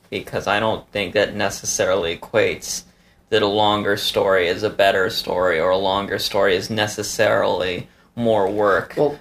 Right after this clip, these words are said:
Speaker 1: than a short story is. So I, I'd like, or at least some kind of hybrid model that everybody gets a base amount, and then maybe there's an additional,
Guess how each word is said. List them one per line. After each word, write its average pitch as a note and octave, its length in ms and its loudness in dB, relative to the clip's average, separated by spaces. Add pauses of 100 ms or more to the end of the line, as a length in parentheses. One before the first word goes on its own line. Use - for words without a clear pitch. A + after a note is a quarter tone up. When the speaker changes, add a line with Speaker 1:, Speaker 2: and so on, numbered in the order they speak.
(140)
Speaker 1:
than A2 120 0
a G#2 60 -2
short G2+ 360 2
story E2+ 380 0
is. C#2 340 -2
So A2+ 300 4
I, A#2 320 4
I'd C3+ 140 0
like, B2+ 180 2
or C3 140 6
at B2 80 2
least D#3 200 0
some D#3 160 -2
kind B2 280 -2
of G#2 100 -2
hybrid A2 580 2
model G#2+ 440 -2
that A2 160 0
everybody A2 500 0
gets G#2+ 260 0
a A2 60 -4
base A2 400 0
amount, G2 420 -4 (280)
and A#2 140 0
then A2+ 220 0
maybe A2+ 340 0
there's G#2 280 2
an G#2+ 60 -4
additional, G2+ 920 -2